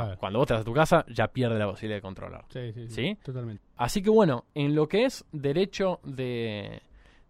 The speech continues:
Speaker 2: laboral de accidentes y enfermedades de trabajo, yo creo que estos son veinte minutitos de lo que tenés que saber si querés empezar a hablar de enfermedades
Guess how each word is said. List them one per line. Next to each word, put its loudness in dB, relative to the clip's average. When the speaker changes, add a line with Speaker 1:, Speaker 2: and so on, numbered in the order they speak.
Speaker 2:
laboral 0
de 2
accidentes 0
y 0
enfermedades -2
de -4
trabajo, -4
yo -2
creo 0
que -4
estos 0
son 0
veinte 4
minutitos 0
de -2
lo 0
que -2
tenés 2
que -4
saber 0
si -12
querés -2
empezar -2
a 2
hablar 0
de -6
enfermedades -6